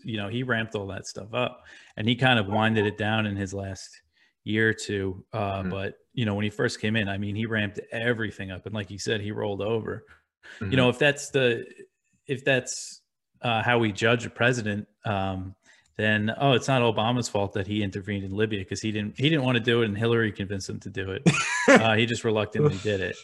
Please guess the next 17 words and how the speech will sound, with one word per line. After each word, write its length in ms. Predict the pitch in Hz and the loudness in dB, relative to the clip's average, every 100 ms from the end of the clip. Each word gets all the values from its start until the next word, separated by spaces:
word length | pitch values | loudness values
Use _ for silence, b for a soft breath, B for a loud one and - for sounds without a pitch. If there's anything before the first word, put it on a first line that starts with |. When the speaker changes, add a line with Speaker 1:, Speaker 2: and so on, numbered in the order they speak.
| - | -8
Speaker 1:
Uh, 180 | 98 95 | 0 6
Speaker 2:
Yeah. 360 | 104 101 101 - b b b - | 6 6 2 -4 b b b -8
Speaker 1:
so, 540 | - 120 113 107 - - | 2 4 4 2 -4 0
you 80 | 139 | 2
know, 80 | 120 120 123 | 2 0 -2
I 80 | |
just 160 | 120 117 | -2 -2
don't 120 | 117 | -4
think 160 | 113 104 | -4 -4
we 80 | 101 | -6
should 160 | - | -8
give 140 | 104 101 | -8 4
presidents 460 | 107 104 104 101 | 6 6 2 -4
that 160 | - - | -4 -6
much 220 | - - | -6 -6
slack. 420 | - 113 - 101 _ - | -4 0 -2 -2 _ -10
And 360 | 123 107 107 | -4 -2 -2